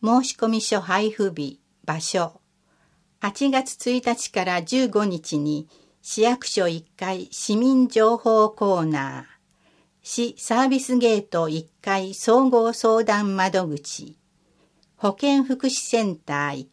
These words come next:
階受付、保健所一階受付、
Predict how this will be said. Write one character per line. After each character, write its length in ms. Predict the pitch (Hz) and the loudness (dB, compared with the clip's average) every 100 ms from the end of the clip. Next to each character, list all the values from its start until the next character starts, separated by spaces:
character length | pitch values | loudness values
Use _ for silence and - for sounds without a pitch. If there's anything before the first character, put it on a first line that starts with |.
| _ | _
階 360 | 196 190 180 - | -6 -6 -6 -10
受 260 | 160 185 | -8 -8
付、 440 | 185 - - 160 151 _ _ _ _ _ _ _ _ | -8 -12 -10 -10 -10 _ _ _ _ _ _ _ _
保 160 | 202 | -4
健 340 | 190 240 233 220 | 0 0 0 0
所 220 | 208 202 | -2 -2
一 200 | 185 175 _ | -6 -12 _
階 320 | 240 233 226 180 | -4 -4 -4 -8
受 240 | 165 185 | -8 -8
付、 480 | - - - 156 | -8 -16 -10 -10